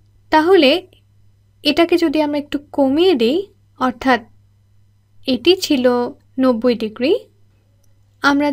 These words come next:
যদি এটিকে একটু কমিয়ে এরকম করে দেই কিছুটা, তাহলে কিন্তু এই কোণটি কমে যাচ্ছে, অর্থাৎ নব্বই ডিগ্রি থেকে কম হচ্ছে।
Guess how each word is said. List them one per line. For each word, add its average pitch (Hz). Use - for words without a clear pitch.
যদি 285
এটিকে 302
একটু -
কমিয়ে 269
এরকম 294
করে 226
দেই 254
কিছুটা, 262
তাহলে 294
কিন্তু 285
এই 254
কোণটি 254
কমে 330
যাচ্ছে, -
অর্থাৎ 277
নব্বই 254
ডিগ্রি 226
থেকে -
কম 240
হচ্ছে। -